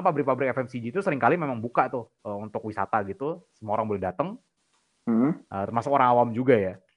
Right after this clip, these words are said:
Speaker 1: Yang backgroundnya bukan Tekim, itu dikasih tuh ada alur yang jelas. Jadi ditunjukin,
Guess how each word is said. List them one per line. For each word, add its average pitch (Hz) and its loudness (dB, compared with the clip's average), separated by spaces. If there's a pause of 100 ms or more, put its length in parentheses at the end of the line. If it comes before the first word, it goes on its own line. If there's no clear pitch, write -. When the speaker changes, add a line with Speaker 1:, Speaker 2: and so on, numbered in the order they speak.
(540)
Speaker 1:
Yang 101 -6
backgroundnya 107 0
bukan 104 -4
Tekim, 135 -4
itu 170 0
dikasih 123 2
tuh 127 2
ada 120 4
alur 127 2
yang 117 -6
jelas. 139 2
Jadi 151 -6
ditunjukin, 123 -6